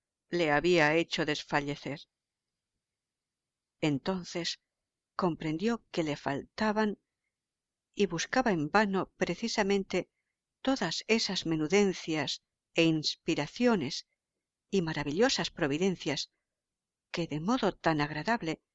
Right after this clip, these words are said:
intervenían en la vida de aquellos otros. Pero pronto se recompuso y se hizo cargo de que, en ese momento, era totalmente cosa suya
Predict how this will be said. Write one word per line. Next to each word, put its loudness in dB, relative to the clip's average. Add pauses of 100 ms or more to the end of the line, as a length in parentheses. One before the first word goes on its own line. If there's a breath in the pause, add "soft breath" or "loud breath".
(340)
intervenían 6
en 4
la 2
vida 4
de 0
aquellos -4
otros. -10 (2500)
Pero 4
pronto 4
se 0
recompuso -4 (920)
y 0
se 6
hizo 6
cargo 6
de 2
que, -4 (260)
en 4
ese 4
momento, 0 (420)
era 2
totalmente 0
cosa -2
suya 0